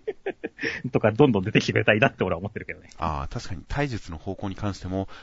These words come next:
Speaker 2: 個性プラスアルファ、個性プラス、その、ちゃんと努力っていうものが、より明確にシステマティックに語られたら、なんかもう一段、その戦闘のバリエーションは増えるかもしれませんね。
Speaker 1: うん。
Speaker 2: い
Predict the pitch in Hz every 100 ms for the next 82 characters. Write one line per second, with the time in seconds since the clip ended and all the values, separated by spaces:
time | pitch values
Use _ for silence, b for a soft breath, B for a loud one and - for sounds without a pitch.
0 | B 175 - 104 85 - 131 - - -
1 | 139 123 85 76 - - 175 160 - 120
2 | 127 - 147 143 B B - 110 104 95
3 | 113 101 95 127 120 90 - - 90 95
4 | 87 85 78 110 123 107 131 139 131 117
5 | 107 - - 131 - - 71 - 85 87
6 | 113 107 76 - B B B B B -
7 | 147 92 76 98 113 - 92 71 65 -
8 | - - - - - - 87 - 110 101
9 | 98 95 95 92 95 87 98 80 69 71
10 | 80 - 95 - - - - - 113